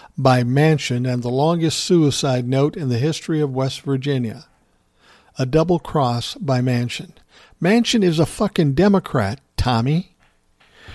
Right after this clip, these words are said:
He urged Republicans in the House not to vote for the semiconductor bill. So it passed in the Senate. Now it's going to the House. Now, of course, the House has the majority as well.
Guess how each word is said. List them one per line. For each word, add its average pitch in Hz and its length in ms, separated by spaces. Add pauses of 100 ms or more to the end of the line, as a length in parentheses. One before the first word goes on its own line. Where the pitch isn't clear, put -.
(140)
He 143 160
urged 160 320
Republicans 139 640
in 127 140
the 117 80
House 131 360
not 143 420
to 143 100
vote 135 260
for - 140
the 123 100
semiconductor 131 920
bill. 117 240 (320)
So 143 420 (260)
it 143 160
passed 180 420
in 156 140
the 131 100
Senate. 151 420
Now 139 220
it's 135 120
going 139 400
to - 140
the 113 140
House. 139 720 (800)
Now, 127 160
of - 80
course, 143 320
the 123 120
House 127 340
has 120 380
the 123 80
majority 117 680 (300)
as 120 180
well. 151 420